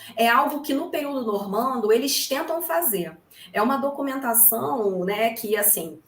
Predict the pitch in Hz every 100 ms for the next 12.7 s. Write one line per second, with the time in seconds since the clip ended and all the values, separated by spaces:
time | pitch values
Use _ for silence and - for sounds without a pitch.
0 | _ - 214 240 254 269 233 214 226 220
1 | 175 180 - 294 240 226 240 - - 277
2 | - 240 240 233 226 233 277 330 320 254
3 | - - 254 262 247 247 220 208 202 185
4 | 190 208 214 254 480 392 330 262 214 202
5 | - - - 196 190 214 226 202 - -
6 | _ _ _ _ - 262 277 294 233 226
7 | - 392 381 247 190 185 185 185 254 247
8 | 220 226 302 403 - _ _ - 233 508
9 | 466 440 - - 330 - 269 285 302 339
10 | 311 311 311 311 233 226 214 208 220 247
11 | 269 262 269 247 247 254 240 240 - 220
12 | 202 202 208 208 190 185